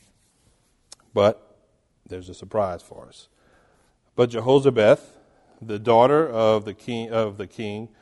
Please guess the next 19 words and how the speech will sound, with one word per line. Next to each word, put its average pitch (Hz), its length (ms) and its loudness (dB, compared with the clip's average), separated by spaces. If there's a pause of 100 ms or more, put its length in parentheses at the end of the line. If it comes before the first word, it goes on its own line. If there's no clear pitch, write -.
(180)
took 139 280 0
Joash, 110 600 0
the - 100 -18
son 123 340 -8
of 107 220 -6
Ahaziah, 98 840 -8 (340)
and 95 100 -14
stole 147 360 0
him 127 200 -8
away 104 440 -2
from 104 280 -10
among 104 360 -6
the 95 100 -12
king's 95 340 -16
sons 98 440 -12
who 110 120 -12
were 98 160 -10
being 98 400 -12
murdered, 101 540 -4